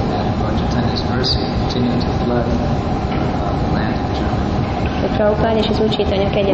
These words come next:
Speaker 2: továbbra is ellenőrizze Németországot.
Speaker 1: So they fought back very hard.
Speaker 2: De nagyon keményen harcoltak.
Speaker 1: Not with, um, guns and bullets like that. They fought back by preaching.
Speaker 2: Nem pisztolyokkal és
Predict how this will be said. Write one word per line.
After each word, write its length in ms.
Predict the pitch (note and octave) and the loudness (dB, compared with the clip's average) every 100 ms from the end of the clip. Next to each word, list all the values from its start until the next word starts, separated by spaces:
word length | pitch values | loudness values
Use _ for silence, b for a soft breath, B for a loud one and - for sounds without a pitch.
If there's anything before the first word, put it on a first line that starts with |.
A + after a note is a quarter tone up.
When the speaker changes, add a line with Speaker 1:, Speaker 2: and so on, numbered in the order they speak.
| F3+ | 2
Speaker 2:
továbbra 280 | F3+ F#3+ F#3 | 2 2 2
is 120 | F#3+ G3+ | 2 2
ellenőrizze 420 | F#3+ F#3+ F#3 - G3 | 2 2 2 0 2
Németországot. 680 | F#3+ F#3+ F#3+ F3+ - G#3 G3+ - - - - - - - - | 0 0 0 0 0 0 0 0 -2 -2 -2 -2 -2 0 0
Speaker 1:
So 80 | - B2 | 2 2
they 100 | A#2+ B2 | 2 2
fought 180 | C3+ B2+ | 2 2
back 140 | A#2+ A#2 A#2+ | 2 0 0
very 180 | A#2+ A#2 B2 | 0 0 2
hard. 240 | B2+ B2+ C3 C#3 - - - | 2 2 0 0 0 -2 0
Speaker 2:
De 40 | G#3 | 2
nagyon 180 | G3+ G3 G#3 | 2 2 0
keményen 380 | G3+ G3 F#3 F#3+ | 2 2 2 0
harcoltak. 520 | F#3+ F#3 G3+ G3 G#3+ - - C3+ | 0 0 0 0 0 0 0 0
Speaker 1:
Not 100 | C#3 C3+ | 0 0
with, 160 | B2+ B2 A#2 | 0 0 0
um, 120 | G#2+ G#2+ A2 - - - - - - - A2+ | 0 0 0 -2 -2 -2 -2 -2 -2 0 0
guns 420 | A2 A2 A2+ A2 G#2+ | 0 0 0 0 0
and 80 | G2+ - | 0 0
bullets 380 | G#2+ G#2+ - - - - - - - - - A2 | 0 0 0 0 0 -2 0 -2 -2 -2 0 0
like 160 | - - | 0 0
that. 180 | - - - - - | 0 0 0 0 0
They 100 | A2+ A2 | 0 0
fought 180 | A#2 A#2 A2 | 0 0 0
back 140 | A2 G#2 G#2 | 0 0 0
by 80 | G#2+ - | 0 0
preaching. 340 | B2+ B2 B2 - - - - - - | 0 0 0 0 0 0 0 0 2
Speaker 2:
Nem 140 | G3+ G3+ | 2 2
pisztolyokkal 580 | G#3+ - G#3+ G#3 - | 2 2 2 2 2
és 40 | G#3 | 2